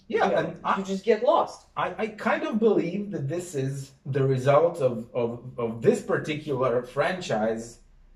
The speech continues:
Speaker 1: interacting with science.
Speaker 2: Okay.
Speaker 1: So they
Speaker 2: Okay.
Speaker 1: have probably used, uh, information coming from all sorts of cognitive research
Speaker 2: Oh,
Speaker 1: related
Speaker 2: yeah.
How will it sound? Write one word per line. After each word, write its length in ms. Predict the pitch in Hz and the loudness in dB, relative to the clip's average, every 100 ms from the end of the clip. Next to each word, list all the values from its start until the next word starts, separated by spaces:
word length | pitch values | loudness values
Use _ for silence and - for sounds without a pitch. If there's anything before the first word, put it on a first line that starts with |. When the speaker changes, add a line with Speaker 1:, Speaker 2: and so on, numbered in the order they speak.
| - 196 | -8 -2
Speaker 1:
interacting 720 | 202 233 185 165 - 175 170 | 0 2 4 4 2 -8 -8
with 120 | - | -2
science. 320 | 151 151 190 165 | 0 0 -2 -4
Speaker 2:
Okay. 100 | 151 - _ | -8 -10 _
Speaker 1:
So 320 | - 156 156 | -2 0 0
they 260 | 151 202 233 | 2 6 8
Speaker 2:
Okay. 20 | |
Speaker 1:
have 360 | 202 202 - - | 6 4 -2 2
probably 480 | 190 254 247 156 127 117 123 | 6 8 6 4 -4 -2 -4
used, 240 | 117 113 - - | -4 -8 -18 -8
uh, 560 | 110 110 113 156 220 - - | 2 2 2 0 -2 -4 -4
information 680 | 175 170 147 143 139 135 | -2 0 0 -2 -4 -6
coming 420 | - 143 147 123 110 | -4 -4 -4 -6 -6
from 720 | 117 110 117 113 117 110 101 - - | -4 -2 -2 -2 -2 -4 -6 -14 -12
all 240 | - 165 196 | -2 0 0
sorts 340 | - 135 131 | -2 -2 0
of 140 | 120 - | -4 0
cognitive 460 | 139 139 - 110 | 0 0 -4 -6
research 460 | 131 135 - 101 107 | -8 -8 -10 -10 -4
Speaker 2:
Oh, 40 | 104 | 0
Speaker 1:
related 220 | - | 2
Speaker 2:
yeah. 40 | 131 | 0